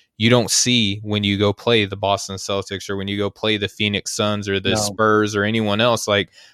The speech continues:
Speaker 1: not anyone had a guard that was doing what Kobe Bryant was doing.
Speaker 2: The, the only one that I can ever remember, I, it's crazy, is Jordan.
Speaker 1: Mm-hmm.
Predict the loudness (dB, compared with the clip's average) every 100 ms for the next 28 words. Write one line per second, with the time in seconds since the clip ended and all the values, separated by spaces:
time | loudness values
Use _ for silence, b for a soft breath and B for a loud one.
0 | b 0 2 2 2 2 2 2 -2 0
1 | 2 2 0 4 4 4 2 -2 -2 -4
2 | 0 0 0 -6 -8 -2 -2 -2 -8 -2
3 | -2 -2 -6 -16 -6 -6 -6 -8 -8 -6
4 | -2 4 6 8 8 8 6 6 2 -2
5 | -2 4 4 2 2 4 6 4 4 4
6 | 4 4 0 -6 -6 -6 0 4 6 4
7 | 2 0 4 4 4 -2 -10 _ _ _
8 | -10 -6 -2 -4